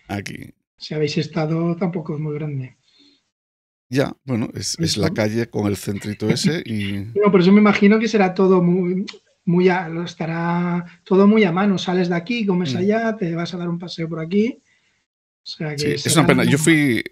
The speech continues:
Speaker 1: yo fui varias veces y me encanta cuando hay nieve. Es que es tan bonito.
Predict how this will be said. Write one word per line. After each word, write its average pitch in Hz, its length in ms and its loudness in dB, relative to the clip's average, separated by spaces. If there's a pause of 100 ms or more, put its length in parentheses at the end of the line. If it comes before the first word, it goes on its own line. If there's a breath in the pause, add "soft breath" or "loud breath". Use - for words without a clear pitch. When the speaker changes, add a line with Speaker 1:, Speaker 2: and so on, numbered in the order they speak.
(180)
Speaker 1:
yo 120 140 -6
fui 143 80 0
varias 120 260 2
veces 147 340 -2
y 107 100 -4
me 104 120 -2
encanta 107 300 -4
cuando 104 220 -2
hay 101 100 -2
nieve. 95 400 -6
Es - 180 -6
que - 120 -10
es - 300 -8
tan 95 200 -8
bonito. 104 520 -10